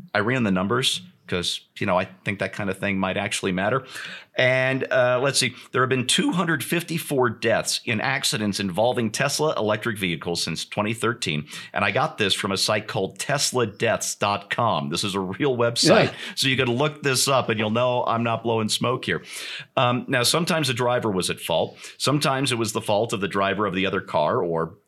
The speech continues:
Speaker 1: other cars. And at least one fatal accident involved the Tesla's mechanical failure. Again, these things happen, unfortunately. Only twelve of those deaths in the last nine years involved, uh, Tesla's, uh,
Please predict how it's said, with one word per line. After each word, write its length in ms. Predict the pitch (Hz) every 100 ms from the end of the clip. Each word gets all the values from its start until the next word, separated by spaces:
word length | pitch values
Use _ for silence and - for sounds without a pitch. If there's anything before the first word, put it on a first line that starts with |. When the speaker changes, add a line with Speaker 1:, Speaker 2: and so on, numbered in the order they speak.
| _ 92
Speaker 1:
other 200 | 82 78
cars. 540 | - 76 67 90 - - - -
And 460 | 117 110 113 117 113
at 120 | 127
least 260 | 131 127 117
one 220 | 131 190
fatal 360 | - 135 113 104
accident 480 | 104 - 104 107
involved 340 | 107 107 113 104
the 60 |
Tesla's 500 | 98 - 143 - 131
mechanical 580 | 160 - 202 214 175 113
failure. 440 | - 87 64 67 117
Again, 340 | 104 107 117 - _ _ _ _ _ -
these 220 | 92 92
things 280 | - 95 92
happen, 300 | 117 123 85
unfortunately. 680 | 85 - 123 127 98 82 82 - - - - -
Only 360 | 156 208 190 160
twelve 600 | - - 196 135 98 101
of 220 | 120 107
those 300 | 117 117 107
deaths 480 | 107 104 78 - -
in 140 | 107
the 60 | 101
last 340 | 107 113 107
nine 400 | 95 95 117 120
years 420 | 104 104 82 78 -
involved, 800 | 101 101 90 104 135 107 101 101 - - -
uh, 260 | 110 104 98
Tesla's, 840 | - 123 - 117 107 110 - 101
uh, 260 | 104 107